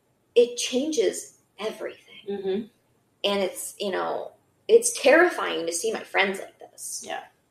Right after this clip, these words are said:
Speaker 1: But I, like every <laughs> other person with an eating disorder, this is one thing that's very common. I constantly think,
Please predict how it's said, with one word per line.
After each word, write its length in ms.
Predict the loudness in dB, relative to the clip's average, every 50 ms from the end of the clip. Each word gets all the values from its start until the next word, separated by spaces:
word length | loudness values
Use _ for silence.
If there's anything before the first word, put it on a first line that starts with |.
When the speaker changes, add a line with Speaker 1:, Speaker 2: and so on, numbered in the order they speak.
| _ _ _ _ _ _ _ _ _ _ _ _ 8
Speaker 1:
But 120 | 8 8 10
I, 460 | 8 6 6 4 2 2 0 -6 -12 -6
like 220 | 0 0 0 2 2 0
every 260 | -2 0 0 -2 -2 -4
<laughs> 40 | -6
other 80 | -6 -4 -4
person 220 | -4 -2 -2 0
with 100 | 0 2
an 80 | 2 4
eating 220 | 6 6 6 6 4
disorder, 360 | 2 2 2 2 4 2 2
this 180 | 2 0 -2 -4
is 120 | -2 2
one 200 | 2 2 2 4
thing 160 | 2 2 2 2
that's 180 | 0 -2 0 2
very 300 | 4 4 4 2 0 -2
common. 500 | 0 0 0 2 2 0 -2 -2 -4 -8 -12 _ _ _ _ _ _ _ _ _ _ _ _ -2
I 80 | -2 -2
constantly 600 | -2 -4 -4 -2 -2 -2 -4 -6 -6 -6 -6 -6
think, 240 | -6 -8 -10 -12